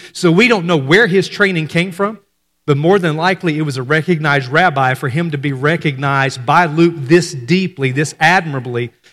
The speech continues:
His training is advanced. And so he is very, very expert in what you and I would call the scriptures. Now, remember, he's arrived in Ephesus.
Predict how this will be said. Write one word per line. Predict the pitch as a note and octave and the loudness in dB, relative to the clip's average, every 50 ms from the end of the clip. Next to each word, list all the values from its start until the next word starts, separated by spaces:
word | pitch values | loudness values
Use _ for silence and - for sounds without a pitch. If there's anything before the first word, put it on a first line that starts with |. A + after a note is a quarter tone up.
| _ _ _ | _ _ _
His | D#3+ D#3+ D#3+ D#3+ - | 0 0 0 0 -6
training | - - F3 E3 E3 E3 E3 D#3 D3 | -8 -4 -4 -2 -2 -2 -4 -4 -4
is | - C#3+ D3 C3+ B2+ | -4 -4 -4 -2 -2
advanced. | C3+ B2 A#2+ G#2+ C#3 C#3 C3+ A#2 G#2+ B2+ - - | -4 -6 -4 -4 -4 -4 -4 -4 -8 -12 -10 -8
And | C#3+ C3 - | -8 -8 -2
so | - D#3 C#3 C3 | 0 0 0 0
he | A2 D#3 E3+ D#3+ | 0 0 2 2
is | C#3 C3 A2+ | 0 0 -2
very, | B2 A#2 A#2 D#3 E3+ F#3+ G3 F#3+ | -8 -4 -2 0 0 2 0 -2
very | E3 C#3+ E3 E3 D#3 D3 C#3 | 0 0 0 0 0 -2 0
expert | E3+ F3 F#3 - - - - - - D3+ C#3 C#3 - - _ _ _ _ _ _ - | -2 -2 -2 -2 -8 -12 -12 -4 -2 -2 -2 -2 -4 -10 _ _ _ _ _ _ -4
in | D3+ D3+ C#3+ | -2 0 0
what | D3+ D3+ C3+ | 0 0 0
you | C#3 D#3 E3 | 0 -2 -2
and | D#3+ D3 | 0 0
I | D3 D3+ C#3+ | 0 -2 -2
would | C3 C3+ - | -2 -4 -8
call | - - E3 D#3 D3+ D3 D3 C#3+ | -6 -6 -4 -2 -2 -2 -4 -6
the | C3 B2 C3+ C#3 | -8 -6 -6 -6
scriptures. | - - - - F3+ F3 - - D3 C3 - | -6 -8 -2 0 0 0 0 -6 -8 -4 0
Now, | D3+ D#3 D#3+ | 0 0 0
remember, | D#3+ E3 F#3 A3+ A3 G3+ | 0 0 0 2 2 2
he's | D3 F#3 G#3+ F3+ F#3 | 2 2 2 0 -2
arrived | D#3 - - G#3 B3+ A#3+ F3+ F#3 | -2 0 2 2 2 2 0 -4
in | E3+ | 0
Ephesus. | F3+ F#3 G3+ - A3+ - - A3 - - | 0 0 0 0 -6 -6 -6 -8 -8 -8